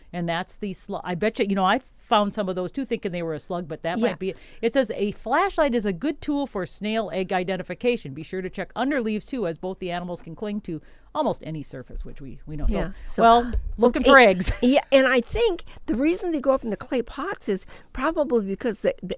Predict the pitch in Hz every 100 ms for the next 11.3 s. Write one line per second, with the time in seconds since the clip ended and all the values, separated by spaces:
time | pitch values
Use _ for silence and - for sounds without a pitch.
0 | - 196 196 180 170 196 240 294 294 320
1 | 427 339 220 233 - - 247 247 247 233
2 | 247 233 214 247 202 190 214 214 202 -
3 | - - - 269 208 - 247 254 226 113
4 | - - 240 233 135 - - - 262 220
5 | 190 - 202 196 190 - - - 262 254
6 | - - - 233 302 359 - - 226 254
7 | 262 294 - 220 - 214 226 247 240 262
8 | 277 277 254 247 220 202 190 - - 185
9 | 185 208 233 202 208 226 202 214 196 -
10 | 180 - 202 185 190 196 175 214 175 -
11 | 220 269